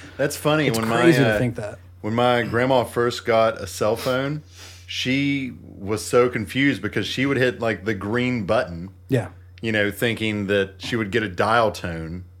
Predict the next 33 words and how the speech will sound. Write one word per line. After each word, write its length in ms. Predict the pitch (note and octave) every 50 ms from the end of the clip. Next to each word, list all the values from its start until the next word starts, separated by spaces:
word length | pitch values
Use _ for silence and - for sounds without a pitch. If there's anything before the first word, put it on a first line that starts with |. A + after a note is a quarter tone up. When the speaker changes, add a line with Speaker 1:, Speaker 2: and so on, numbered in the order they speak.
| - - F#2+
Speaker 1:
that 160 | F2 G#2 F2+
she 140 | - - A2
could 160 | - G2+ E2+
start, 460 | - - - A2+ G#2+ G#2 G2+ - - - -
and 180 | A2 A2+ A2+
then 100 | A2+ A#2 A2+
she 100 | - -
could 80 | A2 G#2
start, 460 | - - - A#2+ A2 A2 A2 - -
start 260 | - - C3 A#2 -
the 60 | -
dialing 440 | G#2 G2 G#2+ G#2 A2+ B2+ A#2 G#2+ F#2+
process. 600 | F2 - G2 F2+ F2 E2+ - F2+ E2 E2+ E2+ - - -
Speaker 2:
Yeah. 220 | C3 G#2+ F#2 F#2+ F2+ - - -
Speaker 1:
And 320 | A2 G#2+ G#2+ G#2+ G#2 G#2 -
I 80 | - B2
remember 360 | C3+ D3 C#3+ D3 C#3 C3 B2+
her 140 | A#2+ C#3 C#3
just 240 | A#2+ B2 A#2 - A2+
being 240 | B2+ B2 B2 A#2 G2
basically 400 | B2 B2 B2 - - A#2 G#2 F2+
stranded 640 | - - - G#2 G2+ A2 A2+ A2 F#2 F2 E2 E2 E2 - - - - - - - - - - -
or 80 | G2
something. 220 | - - A#2 G#2+ - C3+
Speaker 2:
'Cause 60 | A#2+
she 80 | F#2+ A#2+
couldn't 220 | - C3+ B2+ B2
use 160 | A#2+ A#2+ A2
her 100 | A2 A2
Speaker 1:
She 120 | - - A#2
was 80 | A2+
Speaker 2:
phone? 60 | B2
Speaker 1:
like, 260 | A#2+ A2+ A2+ A2 -